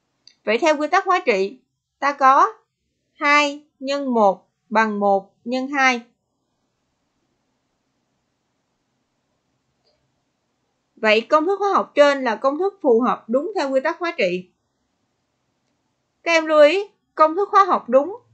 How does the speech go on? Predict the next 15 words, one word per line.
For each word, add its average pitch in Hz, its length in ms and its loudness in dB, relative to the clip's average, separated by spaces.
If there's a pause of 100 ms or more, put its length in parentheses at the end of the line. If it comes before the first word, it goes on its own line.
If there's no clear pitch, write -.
là 226 140 0
công 285 240 0
thức 370 160 -4
hóa 370 160 0
học 247 360 -2 (180)
phù 240 160 0
hợp 202 240 0
với 294 120 0
quy 294 160 -4
tắc 311 200 -4
hóa 339 200 -6
trị. 185 300 -6 (4000)
Bài 262 160 2
tập 247 220 -2
bốn 285 320 6